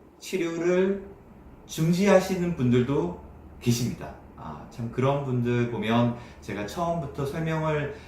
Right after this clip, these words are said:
어, 자세하게 드리지 못하진 않았나,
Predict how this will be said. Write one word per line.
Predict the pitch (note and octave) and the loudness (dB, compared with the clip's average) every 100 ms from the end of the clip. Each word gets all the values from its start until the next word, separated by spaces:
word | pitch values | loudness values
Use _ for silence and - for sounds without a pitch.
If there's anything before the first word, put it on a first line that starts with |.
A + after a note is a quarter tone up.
| - - | -20 -12
어, | G2 | -10
자세하게 | G2 B2 A#2 D3+ C#3+ B2+ C3 B2+ A2+ - - - - - - - - - | -8 -4 -2 0 2 2 2 2 0 -4 -12 -20 -20 -20 -20 -20 -20 -10
드리지 | - C#3+ D3+ B2 | 0 2 2 -2
못하진 | A#2 - D3 C#3 | -4 -4 -4 -2
않았나, | G2 E2 F2 G#2 F#2+ - | -4 -4 -6 -6 -8 -10